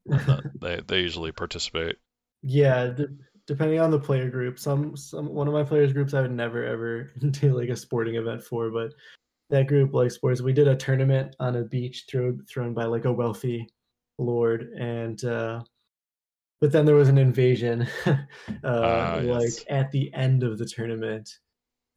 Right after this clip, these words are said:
Speaker 2: Um, and it turned into a long battle all night.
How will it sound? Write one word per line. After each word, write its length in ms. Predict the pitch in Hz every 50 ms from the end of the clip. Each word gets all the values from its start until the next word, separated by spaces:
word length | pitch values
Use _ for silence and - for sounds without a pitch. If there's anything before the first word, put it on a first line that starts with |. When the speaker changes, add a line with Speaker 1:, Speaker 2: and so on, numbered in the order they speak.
| -
Speaker 2:
Um, 600 | 202 131 117 117 110 110 113 110 110 110 117 120 - _ _ _ _ _ _ _ _ _ _ _ _ -
and 320 | 139 127 120 117 113 113
it 100 | 113 104
turned 220 | - 123 120 113
into 320 | 117 113 104 - - 120 117
a 40 | 117
long 440 | 113 113 113 113 113 113 113 110
battle 340 | 104 113 113 113 113 110 113
all 140 | 113 113 110
night. 400 | 113 113 113 113 110 113 113 -